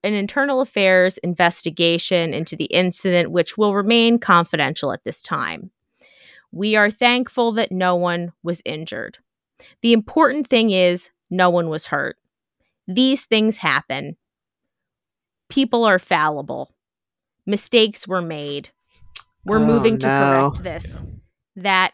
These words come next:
Speaker 1: is what we're doing." Okay, so to what incident are they referring? Uh, to what shooting incident are they referring? This is about a
Speaker 2: <gasps>
Speaker 1: shooting incident. Shooting A, a stray balloon, B, a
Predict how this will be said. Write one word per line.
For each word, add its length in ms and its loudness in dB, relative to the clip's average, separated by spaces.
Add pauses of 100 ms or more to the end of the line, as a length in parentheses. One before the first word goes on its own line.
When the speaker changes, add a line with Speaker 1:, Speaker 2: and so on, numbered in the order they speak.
Speaker 1:
is 180 -14
what 260 -10
we're 100 -12
doing." 460 -16 (1300)
Okay, 480 0
so 280 2 (180)
to 160 2
what 180 4
incident 460 2
are 80 4
they 380 0 (100)
referring? 560 0 (880)
Uh, 220 4 (120)
to 120 -4
what 160 4
shooting 440 4
incident 400 -2
are 100 -6
they 140 -6
referring? 440 -8
This 160 -8
is 100 -6
about 180 0
a 60 0
Speaker 2:
<gasps> 100 -2
Speaker 1:
shooting 220 -4
incident. 560 -14 (160)
Shooting 500 -4
A, 460 0
a 40 -2
stray 380 -2
balloon, 580 -4 (880)
B, 580 -2
a 360 0